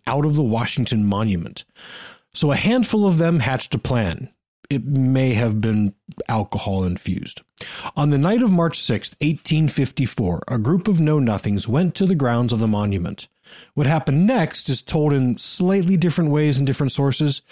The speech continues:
but here's how it seems to have gone down. First, they poisoned the watchdogs.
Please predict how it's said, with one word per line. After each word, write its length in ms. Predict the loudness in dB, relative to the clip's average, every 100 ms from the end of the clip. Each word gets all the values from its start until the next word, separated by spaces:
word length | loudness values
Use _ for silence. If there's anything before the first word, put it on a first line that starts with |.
| -20 -20 -10
but 100 | -2
here's 260 | 2 2 2
how 160 | 2 0
it 100 | -2
seems 440 | -2 0 2 0
to 100 | -2
have 180 | -2 0
gone 320 | 0 0 0
down. 380 | -2 -4 -6 -12 _ _ _ _ _
First, 500 | -2 0 -2 -10 -16 _ _ _ _
they 120 | -4
poisoned 400 | -2 0 2 2
the 100 | 0
watchdogs. 800 | 0 0 -2 -4 -6 -6 -10 -16